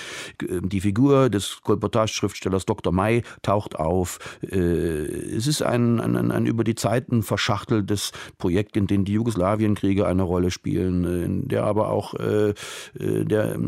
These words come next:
ja, ich erwähnte ja schon die Klapsmühle. Äh, ähm, ich suche momentan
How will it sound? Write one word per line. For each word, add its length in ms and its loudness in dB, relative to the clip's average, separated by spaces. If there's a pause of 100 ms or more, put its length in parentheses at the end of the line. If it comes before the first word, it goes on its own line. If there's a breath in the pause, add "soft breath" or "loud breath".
ja, 380 0 (360)
ich 200 -6
erwähnte 340 2
ja 60 2
schon 180 -2
die 80 0
Klapsmühle. 560 0 (320 loud breath)
Äh, 220 2
ähm, 560 -2
ich 140 -4
suche 260 0
momentan 760 4